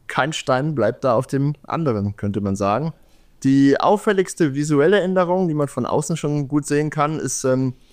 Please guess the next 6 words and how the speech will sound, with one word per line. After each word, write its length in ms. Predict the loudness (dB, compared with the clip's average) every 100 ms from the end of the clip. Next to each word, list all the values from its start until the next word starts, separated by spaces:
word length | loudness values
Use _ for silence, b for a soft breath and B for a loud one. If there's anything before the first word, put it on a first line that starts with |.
| b
das 180 | -8 -2
deutlich 400 | 2 2 0 -4
überarbeitete 840 | -2 0 0 0 -2 2 2 2
Aufhängungskonzept 920 | 0 -2 -2 -4 -4 -6 -6 -4 -6 -4
vorne. 480 | 0 2 0 -2 -2
Ja? 260 | -2 -2